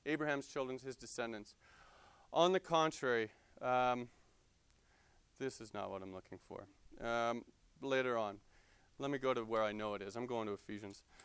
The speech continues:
Um, Ephesians one, uh, eleven talks about this. And it's the same author, so. Okay.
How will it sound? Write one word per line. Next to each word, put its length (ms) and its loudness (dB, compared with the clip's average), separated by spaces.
Um, 320 0
Ephesians 580 -4
one, 340 2
uh, 260 6
eleven 460 4
talks 260 0
about 240 -2
this. 280 -8
And 100 -2
it's 100 -2
the 160 0
same 140 2
author, 340 0
so. 300 -8
Okay. 240 4